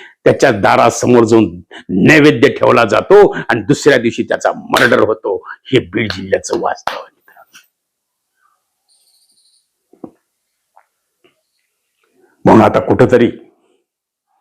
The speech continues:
आणि मनोजदादा जरांगेने हेही सांगितलेलं आहे की, जर आठ दिवसात हा गोटा गीते नाही सापडला, जर आठ दिवसात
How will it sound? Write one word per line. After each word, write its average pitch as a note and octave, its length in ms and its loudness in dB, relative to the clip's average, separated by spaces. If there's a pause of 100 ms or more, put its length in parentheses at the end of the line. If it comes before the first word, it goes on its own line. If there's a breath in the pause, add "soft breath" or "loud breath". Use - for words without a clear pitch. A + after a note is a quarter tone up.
(720)
आणि D#3 180 4
मनोजदादा F3+ 480 4
जरांगेने F#3+ 420 4
हेही C4 300 4
सांगितलेलं E3+ 540 2
आहे G#2+ 140 0 (500)
की, C#3 80 0
जर E3 220 4
आठ A#3+ 440 4
दिवसात G#3 500 2
हा G3 80 4
गोटा E3+ 320 2
गीते D#3+ 260 2
नाही D3+ 200 2
सापडला, - 540 -6 (280 loud breath)
जर F3 100 4
आठ A#3 320 6
दिवसात A3 420 2